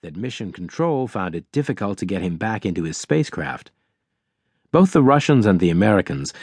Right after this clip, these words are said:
sent unmanned space probes far out into space to examine the planets Mars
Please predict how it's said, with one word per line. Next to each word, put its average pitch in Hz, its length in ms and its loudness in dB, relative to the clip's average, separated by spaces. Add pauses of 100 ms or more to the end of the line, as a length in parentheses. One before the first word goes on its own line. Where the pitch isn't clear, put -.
(140)
sent 92 300 2
unmanned 110 560 6
space 110 340 2
probes 85 460 0
far 123 420 6
out 98 320 4
into 92 300 0
space 73 480 -2 (260)
to - 140 2
examine 110 460 4
the 104 60 4
planets 104 460 2
Mars 113 500 4